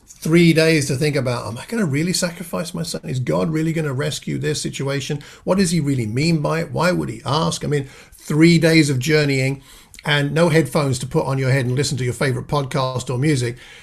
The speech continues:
They're just journeying for three days, and he sees the, imagine when, as Abraham maybe goes round a corner and then sees the region of the mountains of Moriah. Imagine what's going through Abraham's heart and mind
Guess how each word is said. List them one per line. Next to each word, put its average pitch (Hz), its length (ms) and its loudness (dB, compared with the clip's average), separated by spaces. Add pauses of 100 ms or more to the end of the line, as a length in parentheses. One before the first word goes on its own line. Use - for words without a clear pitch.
(120)
They're 147 140 2
just 139 220 2
journeying 147 720 2
for 139 100 -6
three 135 380 -2
days, 123 380 0
and 131 100 -6
he 127 100 2
sees 165 720 4
the, 147 120 -4
imagine 226 340 0
when, 180 200 2 (200)
as 156 100 0
Abraham 165 300 4
maybe 151 220 2
goes 147 180 4
round 147 240 0
a 123 60 -6
corner 156 500 2
and 131 140 -2
then 139 120 0
sees 139 800 0 (140)
the 131 100 -4
region 131 320 -2
of 117 120 -6
the 123 40 -4
mountains 117 380 -6
of 113 60 -6
Moriah. 110 460 -10 (800)
Imagine 165 380 4
what's 160 160 2
going 139 300 0
through 127 240 -4
Abraham's 117 380 -4
heart 127 420 -6
and 110 160 -6
mind 110 500 -4